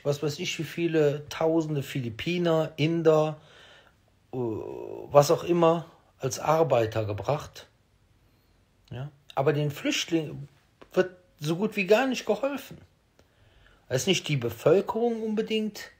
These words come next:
ähm, weil ich hab selber mit Leuten aus Katar gesprochen, die mir das ja erzählt haben, die sich darüber aufgeregt haben. Ja, und, äh, dass das eine Schande ist, dass im Westen den Leuten mehr geholfen wird. Und man müsste sagen, ja,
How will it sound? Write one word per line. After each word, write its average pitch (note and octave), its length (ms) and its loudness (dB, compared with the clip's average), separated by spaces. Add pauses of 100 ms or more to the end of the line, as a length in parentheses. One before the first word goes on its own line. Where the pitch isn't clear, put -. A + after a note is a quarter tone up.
(880)
ähm, D3 360 2 (280)
weil B2 240 0
ich B2+ 200 -4
hab D#3+ 100 -2
selber D#3+ 320 6
mit C#3 240 0
Leuten C3+ 240 2
aus C3 160 -6
Katar D3 300 0
gesprochen, B2 340 -4
die D3 80 -2
mir C#3 120 0
das C3+ 180 0
ja D3 60 4
erzählt A3+ 520 2
haben, C#3 140 0
die A#2+ 100 -8
sich A#2+ 160 -6
darüber A#2+ 300 4
aufgeregt A#2 640 2
haben. G#2+ 300 -2 (920)
Ja, A2+ 300 -12
und, A#2+ 360 -6
äh, A2+ 200 -2
dass A#2+ 220 0
das B2+ 160 -4
eine B2 100 0
Schande E3+ 380 4
ist, D3+ 200 0
dass B2+ 140 4
im A#2+ 160 0
Westen E3 400 2
den D3 160 4
Leuten D3 340 6
mehr C#3+ 140 4
geholfen E3+ 300 8
wird. D#3 120 2
Und C#3 60 2
man C#3 140 2
müsste G3 260 0
sagen, B3 240 0
ja, G#3 220 2